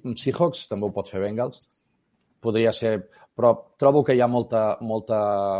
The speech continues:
moltes possibilitats a aquests tres equips. Bills, Bengals i Chiefs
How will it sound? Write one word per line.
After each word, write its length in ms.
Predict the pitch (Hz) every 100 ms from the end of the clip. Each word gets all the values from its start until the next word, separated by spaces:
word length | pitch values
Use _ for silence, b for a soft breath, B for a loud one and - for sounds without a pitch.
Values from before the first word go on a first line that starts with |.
| 98 - _ 131
moltes 280 | 113 127
possibilitats 720 | - - 104 101 98 101 92 101
a 40 |
aquests 260 | 82 82 -
tres 180 | 95 87
equips. 440 | 85 95 92 - -
Bills, 400 | 95 113 117 87
Bengals 420 | 104 107 101 98
i 80 | 95
Chiefs 380 | - 101 104